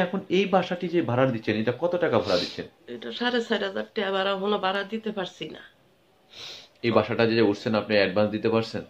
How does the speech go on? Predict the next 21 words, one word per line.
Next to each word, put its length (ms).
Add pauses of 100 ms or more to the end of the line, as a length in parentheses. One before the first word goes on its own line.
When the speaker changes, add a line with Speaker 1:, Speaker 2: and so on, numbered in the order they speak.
(220)
Speaker 2:
না, 80 (380)
এখনো 240 (100)
ভাড়াই 260 (180)
দিতে 240
পারছি 260 (100)
না। 60 (920)
কাজ 160 (140)
নাই 220
তো, 60 (140)
কাজ 120 (120)
থাকলে 320
তো 40 (100)
দিতে 240
পারতাম, 320 (180)
কাজ 120 (120)
নাই 200
আমার 180
কাছে। 220 (380)
Speaker 1:
আপনার 320 (1040)
এই, 180 (640)
আজকে 300